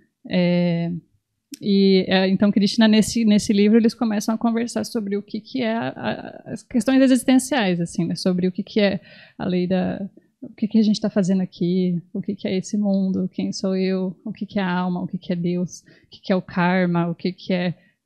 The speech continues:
nas-, renascimento, é, né? Porque é uma, a, a, a cultura fala sobre vidas,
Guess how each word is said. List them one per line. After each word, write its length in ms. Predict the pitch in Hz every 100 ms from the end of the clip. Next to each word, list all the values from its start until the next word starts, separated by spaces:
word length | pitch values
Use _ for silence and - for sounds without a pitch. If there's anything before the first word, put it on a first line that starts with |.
| 196
nas-, 240 | 175 -
renascimento, 1080 | 196 190 190 185 - 180 185 190 165 185 170 - _ _ _
é, 180 | - 208
né? 160 | 190 175
Porque 220 | - -
é 40 |
uma, 160 | 185 180
a, 420 | 170 180 175 - 233
a, 640 | 220 220 214 - - 202
a 40 | 202
cultura 400 | - - 196 180
fala 280 | - 185 190
sobre 340 | - 190 190
vidas, 840 | 185 190 180 185 185 - - -